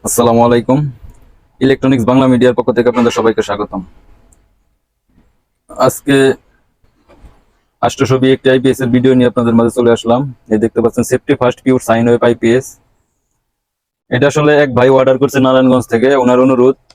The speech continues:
যে কভারটা খুলে লোড টেস্ট করে তাকে দেখিয়ে পাঠানোর জন্য।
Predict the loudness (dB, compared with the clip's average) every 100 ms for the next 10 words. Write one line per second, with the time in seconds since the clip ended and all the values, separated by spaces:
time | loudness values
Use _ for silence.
0 | _ _ _ _ _ _ _ _ _ _
1 | _ _ _ _ -2 0 0 0 -2 0
2 | 2 4 2 2 2 2 0 0 -2 0
3 | 0 4 4 2 _ _ _ _ _ _
4 | _ -20 _ _ _ _ _ _ _ _
5 | -4 0 0 0 0 0 0 2 2 2